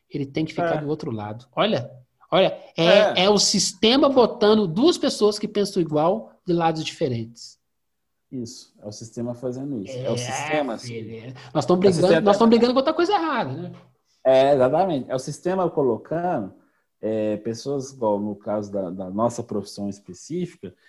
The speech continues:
Speaker 2: em lados opostos por questões, é, comerciais, por questões materiais, financeiras.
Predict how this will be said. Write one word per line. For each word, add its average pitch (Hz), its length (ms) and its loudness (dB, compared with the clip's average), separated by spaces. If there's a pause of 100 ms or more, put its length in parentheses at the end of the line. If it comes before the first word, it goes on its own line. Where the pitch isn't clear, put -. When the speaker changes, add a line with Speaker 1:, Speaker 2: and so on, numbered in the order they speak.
(220)
Speaker 2:
em 123 60 -6
lados 135 420 0
opostos 120 500 -2
por 113 180 -10
questões, 107 1000 -10 (100)
é, 98 220 -8
comerciais, 98 920 -6
por - 80 -20
questões 101 380 -12
materiais, 98 680 -8
financeiras. 101 800 -12